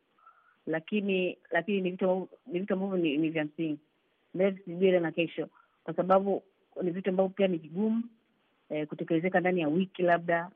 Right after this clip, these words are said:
tuseme, tuwe tu wa kweli kwamba ndani ya wiki iweze kudhibiti mfumuko wa bei ni kitu ambacho hakiwezekani. Eh, miswada kuondolewa inaweza kaondolewa, lakini haiwezekani sheria, eh, au,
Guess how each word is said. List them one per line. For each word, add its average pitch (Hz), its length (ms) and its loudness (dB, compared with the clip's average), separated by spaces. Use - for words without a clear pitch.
tuseme, 175 260 -6
tuwe 185 200 -2
tu 185 120 -2
wa 165 100 4
kweli 165 340 -2
kwamba 180 340 2
ndani 190 240 2
ya 180 80 2
wiki 208 280 -2
iweze 185 180 -4
kudhibiti 180 440 -4
mfumuko 180 300 0
wa 170 60 6
bei 175 400 2
ni 156 100 -12
kitu - 140 -8
ambacho 160 240 -4
hakiwezekani. 143 580 -8
Eh, 147 300 2
miswada 175 540 4
kuondolewa 185 360 4
inaweza 180 240 -4
kaondolewa, 180 640 -2
lakini 180 580 -6
haiwezekani 208 1000 -2
sheria, 190 600 2
eh, 156 600 -4
au, 170 380 0